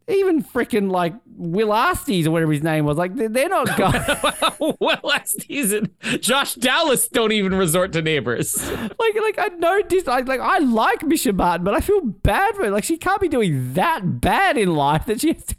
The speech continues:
Speaker 1: go on to Neighbours.
Speaker 2: I, I, I don't, uh, like, what was it? It was a couple years ago. I mean, maybe it's because she's dried out, she's sober <laughs>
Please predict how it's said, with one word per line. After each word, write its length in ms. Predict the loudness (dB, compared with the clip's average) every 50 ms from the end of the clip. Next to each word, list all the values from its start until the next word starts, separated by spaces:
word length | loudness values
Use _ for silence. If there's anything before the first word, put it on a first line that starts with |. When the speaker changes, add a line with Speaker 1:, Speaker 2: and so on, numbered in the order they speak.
| -10 -12 -6
Speaker 1:
go 160 | -2 -2 0 0
on 160 | 0 0 0
to 160 | 0 0 0
Neighbours. 1080 | 2 2 2 2 0 0 0 0 0 0 0 0 0 2 2 2 0 0 -4 -6 -12 -18 _ _ _ _ _ -20
Speaker 2:
I, 460 | -18 -16 -12 -10 -10 -8 -8 -8 -6 -6
I, 460 | -4 -2 0 0 0 0 0 -2 -2 0 -2 0
I 40 |
don't, 220 | 0 0 -2 -2 -4 _ _ _ -8 -6
uh, 100 | -6 -6 -6
like, 280 | -4 -2 0 0 0 -2
what 200 | 0 0 2 2
was 140 | 2 2 2
it? 80 | 0
It 40 | 0
was 140 | 0 0 -2
a 40 | -2
couple 260 | -2 -4 0 0 0
years 240 | 2 2 2 0 0
ago. 120 | 2 0
I 60 | 0
mean, 340 | 0 0 0 -2 -2 -4 -10 -14
maybe 360 | -8 -2 0 0 0 2 0
it's 120 | -2 -2
because 280 | -6 -6 -2 -2 -2 -2
she's 220 | -2 -2 -4 -4
dried 300 | -2 -4 -2 -2 0 0
out, 260 | 0 0 0 -2 -2 -4
she's 300 | -4 -2 -2 -2 -2 -2
sober 760 | -4 -4 -4 -4 -4 0 0 2 2 2 2 2 2 2
<laughs> 60 | 0